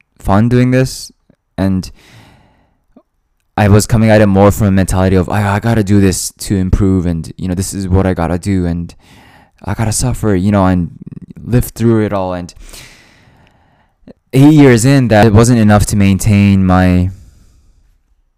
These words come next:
my love for what I did and lifting weights. So I think right now it's just,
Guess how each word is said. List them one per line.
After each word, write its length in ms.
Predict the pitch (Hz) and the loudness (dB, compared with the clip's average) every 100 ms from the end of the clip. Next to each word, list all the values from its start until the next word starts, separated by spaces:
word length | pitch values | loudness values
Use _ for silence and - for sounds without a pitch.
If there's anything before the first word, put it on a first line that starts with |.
| _ _ | _ _
my 120 | - 101 | -4 2
love 240 | 107 107 | 2 2
for 120 | 120 | 2
what 140 | 104 101 | 0 -2
I 80 | |
did 400 | 92 110 104 90 - - _ _ _ _ _ _ - | -2 -2 -2 -4 -14 -20 _ _ _ _ _ _ -10
and 100 | 87 | -6
lifting 240 | 87 95 | -6 -4
weights. 300 | 95 101 - | 0 0 0
So 240 | - 104 92 - - - - - _ _ _ _ _ _ _ _ _ | 0 0 0 -6 -20 -20 -20 -20 _ _ _ _ _ _ _ _ _
I 100 | 107 110 | -2 2
think 340 | 135 120 - _ | 2 0 -6 _
right 200 | 113 110 | 0 2
now 140 | 123 127 | 4 4
it's 280 | 107 - - | 4 -2 -8
just, 240 | - - | -14 -20